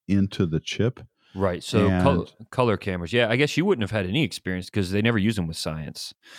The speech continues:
Speaker 2: They always
Speaker 1: Yeah.
Speaker 2: use monochrome for the stuff you were
Speaker 1: Right.
Speaker 2: doing.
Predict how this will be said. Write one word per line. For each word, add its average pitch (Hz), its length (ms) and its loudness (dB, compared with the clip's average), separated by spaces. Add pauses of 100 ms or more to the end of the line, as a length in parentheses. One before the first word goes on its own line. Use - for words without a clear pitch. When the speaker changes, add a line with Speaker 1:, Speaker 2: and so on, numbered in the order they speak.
(280)
Speaker 2:
They 101 120 4
always 101 240 6
Speaker 1:
Yeah. 80 60 4
Speaker 2:
use 82 200 -4
monochrome 85 760 0
for 90 140 -4
the 82 80 -2
stuff 92 240 -4
you 101 80 4
were 92 60 4
Speaker 1:
Right. 80 80 -2
Speaker 2:
doing. 82 280 -4